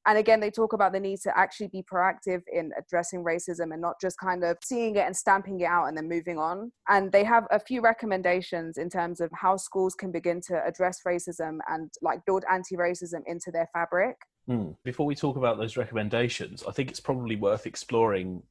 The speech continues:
Speaker 2: the concept of anti-racism as opposed to just being against
Speaker 1: Hmm.
Speaker 2: racism. What are your feelings on that?
Speaker 1: So, you know, I feel like this is the issue these days. It's like, I think we've become complacent as a society with people just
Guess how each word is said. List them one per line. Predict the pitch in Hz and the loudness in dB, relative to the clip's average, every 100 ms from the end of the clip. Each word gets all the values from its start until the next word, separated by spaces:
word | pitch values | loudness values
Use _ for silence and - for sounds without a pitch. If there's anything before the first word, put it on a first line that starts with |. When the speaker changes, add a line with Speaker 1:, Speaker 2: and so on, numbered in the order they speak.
| _ | _
Speaker 2:
the | - | -12
concept | - 90 - 95 95 | -4 -4 -2 -4 -2
of | |
anti-racism | 90 107 95 98 92 98 - 90 - 73 | -2 0 -2 -4 -2 -2 -2 -8 -8 -8
as | 85 90 | -8 -6
opposed | - 90 - | -6 -6 -8
to | 92 | -10
just | 92 - | -10 -10
being | - 92 90 | -6 -6 -6
against | - 92 92 - 104 | -8 -8 -6 -6 -6
Speaker 1:
Hmm. | |
Speaker 2:
racism. | 98 92 80 78 65 82 - | -4 -4 -6 -10 -12 -14 -12
What | 123 123 | -2 0
are | |
your | 117 107 | 0 -2
feelings | 117 101 87 92 | -4 -4 -6 -6
on | 92 | -8
that? | 95 80 - _ _ | -8 -12 -16 _ _
Speaker 1:
So, | 349 | 0
you | 370 | 4
know, | 349 | 6
I | 285 | 6
feel | 320 359 | 4 2
like | 370 294 | 2 2
this | 311 311 | -4 -4
is | 294 254 | -6 -2
the | 254 226 | 0 2
issue | 269 - 220 | 0 -2 -6
these | 202 202 | -6 -4
days. | 196 190 185 | 0 0 0
It's | 190 | 0
like, | 202 202 | 0 0
I | |
think | 208 247 262 - - _ | 0 0 -2 -10 -18 _
we've | 196 240 - | -4 -4 2
become | 226 220 226 220 214 190 - - | 2 2 2 0 -2 -8 -12 -10
complacent | 214 208 214 214 202 | -8 0 0 0 -2
as | 185 185 | -4 -4
a | |
society | - 185 185 190 190 - | -6 -8 -4 -2 -2 -4
with | 175 165 | -4 -4
people | - 196 214 | -6 -6 -4
just | 190 190 - | 0 0 0